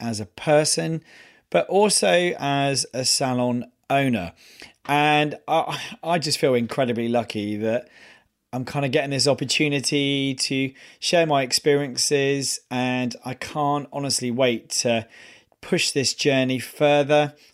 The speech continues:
I know we're only at the beginning, but I'm already loving it. Um, I hope you are. Um, so let's just get going. We had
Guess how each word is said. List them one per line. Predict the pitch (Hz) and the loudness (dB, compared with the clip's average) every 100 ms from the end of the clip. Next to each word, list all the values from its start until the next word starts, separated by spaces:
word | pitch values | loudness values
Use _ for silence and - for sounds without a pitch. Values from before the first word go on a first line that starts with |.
| - | -2
I | |
know | 156 190 190 | 0 4 4
we're | 151 | 4
only | 135 123 | 2 0
at | |
the | 110 | -4
beginning, | 120 151 147 151 151 151 | -2 0 2 2 2 -2
but | 120 120 - - | 0 0 0 -2
I'm | 131 | -4
already | 143 - 156 151 131 127 | -4 -2 2 4 2 0
loving | 131 135 139 135 131 | 0 2 2 2 0
it. | 135 135 - - - - | 0 -2 -6 -20 -14 -2
Um, | 131 135 | -2 -2
I | 135 | -6
hope | 139 202 175 | -2 2 2
you | 110 104 110 | 0 -2 0
are. | 123 131 131 - - - - | 2 2 -2 -8 -20 -20 -6
Um, | 139 143 143 143 143 | 0 4 4 0 -2
so | - 165 156 151 - - - _ - _ | 0 4 4 4 -2 -20 -20 _ -20 _
let's | - 170 214 | -2 0 0
just | - 170 - | -2 -2 -2
get | 117 104 - | -2 -6 -6
going. | - 156 214 147 95 90 | 2 4 6 4 -2 -10
We | 117 180 196 202 | -2 0 0 0
had | 196 147 147 143 139 120 | -4 -2 0 2 0 -2